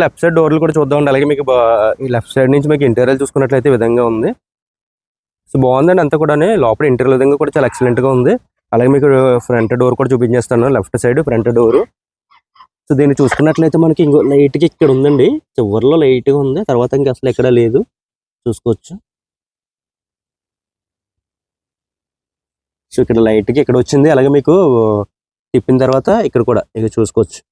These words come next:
ఈ చిన్నది. ఈ ఒక్క డోర్‌కి మాత్రమే ఇది ఒకటే ఉందండి ఇంకా. వేరే ఏమీ లేదు. ఇది ఒకటే మీరు దీంట్లో మైనస్ చూసుకోవాలి. తర్వాత అంతా బాగుంది మళ్ళీ. ఇంకెక్కడ పైన గానీ ఏం లేదని చూసుకోవచ్చు అంతా కూడా. So,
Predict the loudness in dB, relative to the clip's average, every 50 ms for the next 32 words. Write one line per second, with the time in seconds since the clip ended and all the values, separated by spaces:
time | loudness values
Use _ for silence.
0 | _ _ _ _ _ _ -12 -4 -2 0 2 2 0 0 -2 -6 -10 -20 _ _
1 | _ _ _ _ _ -2 0 2 2 0 0 0 2 2 2 2 0 0 -2 -2
2 | -2 -2 0 0 2 2 2 0 0 0 0 0 0 2 0 0 0 -2 -4 -4
3 | -4 -4 -4 -4 -8 _ _ _ _ _ _ _ -2 0 2 4 4 4 4 2
4 | 2 2 2 2 2 0 -4 -6 -8 -8 -8 -4 -4 -2 0 0 0 0 0 -2
5 | -2 -4 -2 -4 -2 -2 0 0 0 -2 -2 -2 -2 -2 -2 -2 -6 _ _ -4
6 | -4 -4 _ -4 -2 0 0 0 -2 -4 _ _ _ _ _ _ _ -4 -2 0
7 | 0 0 0 0 0 0 0 0 0 0 0 -2 -2 -2 -2 -4 -4 -6 -6 -10
8 | -10 -10 -6 _ -4 -4 -2 -2 -2 0 0 0 0 0 0 0 -2 -2 -2 -2
9 | -2 -2 -4 -4 -12 -10 _ -10 -10 -6 _ -8 -6 -6 -8 -8 -8 -8 -10 -10
10 | -10 -10 _ _ _ _ _ _ _ _ _ _ _ _ _ _ _ _ _ _
11 | _ _ _ _ _ _ _ _ _ _ _ _ _ _ _ _ _ _ _ _
12 | _